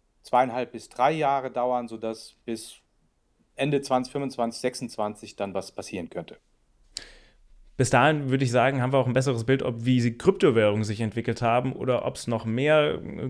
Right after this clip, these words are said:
Speaker 2: Kryptocoins, wie auch immer, äh, Kryptowährungen dazugekommen sind. Da können Sie noch schön beobachten, wie der Markt sich entwickelt, würde ich fast sagen.
Speaker 1: Bis dahin wird noch viel Wasser den Main herunterlaufen, aber es bleibt spannend, ja.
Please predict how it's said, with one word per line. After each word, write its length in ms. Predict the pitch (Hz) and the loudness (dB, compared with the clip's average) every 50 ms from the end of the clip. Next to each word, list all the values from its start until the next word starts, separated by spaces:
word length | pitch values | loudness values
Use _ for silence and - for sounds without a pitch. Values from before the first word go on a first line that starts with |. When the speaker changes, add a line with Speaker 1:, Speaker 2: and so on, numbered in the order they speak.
| 123 | -8
Speaker 2:
Kryptocoins, 720 | - - 135 135 - 131 120 120 - 127 113 123 123 - - | -4 -4 -4 -2 0 -2 -2 -2 -2 -2 -2 -2 -2 0 2
wie 80 | 127 | 2
auch 80 | 123 120 | 2 2
immer, 300 | - 127 123 117 120 117 - - - - - _ | 0 -2 0 0 -2 -2 -4 -10 -18 -20 -20 _
äh, 280 | - - 110 110 110 107 | -2 0 0 2 0 0
Kryptowährungen 640 | - - - 127 123 - 117 107 113 110 113 113 | -2 -4 -6 -4 -2 0 2 2 4 2 4 2
dazugekommen 680 | 110 104 - - - - 180 147 107 - - 90 85 95 | 0 -2 -4 -4 -4 -4 -2 -2 -2 -2 -2 -4 -4 -4
sind. 220 | 95 113 117 117 113 | -4 -4 -4 -4 -4
Da 80 | 101 | -4
können 200 | - - 127 131 | -4 -4 -4 -2
Sie 80 | 123 117 | -2 -2
noch 140 | 113 110 - | -2 -2 -2
schön 160 | - 131 123 | -2 -2 -2
beobachten, 400 | 113 113 - 123 117 - - 117 | -2 -2 -2 -2 -4 -4 -4 -4
wie 40 | 113 | -4
der 100 | 110 104 | -2 -2
Markt 200 | 107 107 120 - | -2 -4 -6 -4
sich 180 | - 107 - | -6 -6 -4
entwickelt, 380 | 117 107 - 117 110 - - - | -4 -4 -4 -4 -4 -4 -8 -10
würde 140 | 73 - - | -12 -14 -14
ich 80 | - | -14
fast 180 | - - - - | -14 -14 -14 -12
sagen. 300 | - - - - - - - _ _ _ _ _ _ _ _ _ _ _ _ _ _ _ _ _ _ _ _ _ | -12 -12 -12 -14 -14 -16 -18 _ _ _ _ _ _ _ _ _ _ _ _ _ _ _ _ _ _ _ _ _
Speaker 1:
Bis 140 | - 110 - | -6 -4 0
dahin 200 | - 127 127 135 | 0 0 0 0
wird 160 | 135 123 - | -4 -8 -8
noch 160 | 139 127 - - | -8 -10 -10 -10
viel 540 | - - - 139 139 147 160 165 170 165 | -16 -14 -10 -8 -4 -2 0 0 0 0
Wasser 240 | 151 139 - - 131 | 0 0 0 0 -2
den 160 | 123 123 120 | -4 -2 0
Main 240 | 117 110 113 123 135 | 0 2 2 2 0
herunterlaufen, 880 | 131 113 101 113 135 165 - 156 147 147 143 147 160 156 - - 139 117 | -4 -4 -4 -4 -4 0 0 2 2 2 0 0 -2 -4 -8 -12 -8 -8
aber 160 | 127 120 120 | -4 -4 -4
es 120 | 113 - | -6 -6
bleibt 220 | - 117 104 98 - | -2 -2 -2 -2 -4
spannend, 380 | - _ 98 90 85 82 - | -8 _ -8 -8 -8 -8 -8
ja. 140 | 92 90 - | -8 -8 -8